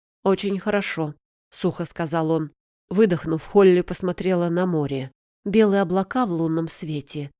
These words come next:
напоминают корабли. Ставрос наблюдал за ней. «Мне нравится, как ты радуешься жизни.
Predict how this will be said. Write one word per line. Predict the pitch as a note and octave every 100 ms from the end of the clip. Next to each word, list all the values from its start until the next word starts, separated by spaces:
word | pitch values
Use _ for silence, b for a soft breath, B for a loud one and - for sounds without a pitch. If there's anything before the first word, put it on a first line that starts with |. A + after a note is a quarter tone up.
| _
напоминают | G3 A3 A3 A#3 A#3+ A#3 A3+
корабли. | A#3 A3+ G#3+ F#3 D#3+ C3 _ _ _ _
Ставрос | - - G#3+ F#3+ F3+ - -
наблюдал | F#3 F#3 G3 A3 F3+ C#3+
за | C#3
ней. | C#3+ C#3 C3+ - _ _ _
«Мне | F3 F3
нравится, | E3+ F3 G3+ G3 - E3
как | D3+
ты | - E3+
радуешься | E3 D3+ D3+ - E3+
жизни. | C#3+ E3+ D#3 C#3 B2+